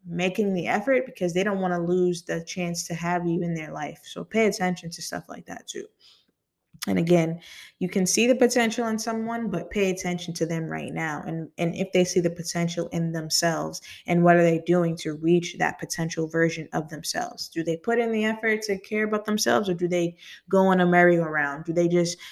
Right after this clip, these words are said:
do the very bare minimum, make excuses for everything, and not progress and stay stagnant?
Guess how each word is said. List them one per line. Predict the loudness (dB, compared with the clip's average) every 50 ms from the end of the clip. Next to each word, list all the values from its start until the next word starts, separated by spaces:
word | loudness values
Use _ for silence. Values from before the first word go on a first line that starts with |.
| -16 -6 2
do | 6 6 8
the | 8 6
very | 4 4 2 2 2
bare | 2 2 0 0 2
minimum, | 2 2 2 2 2 2 2 2 2 2
make | 2 0 0 -2
excuses | -4 -8 -8 -4 -2 0 0 0 -2 -4 -8 -8
for | -6 -4
everything, | -2 0 0 0 -2 -2 -4 -4 -4 -2 -4 -4
and | -4 -2
not | 0 0 0 -2 -6 -8
progress | -8 -4 -2 -2 -2 -2 -4 -8
and | -8 -6
stay | -6 -4 -2 -2 -2 -2
stagnant? | -2 2 2 2 2 2 -2 -8 -16 -16 -18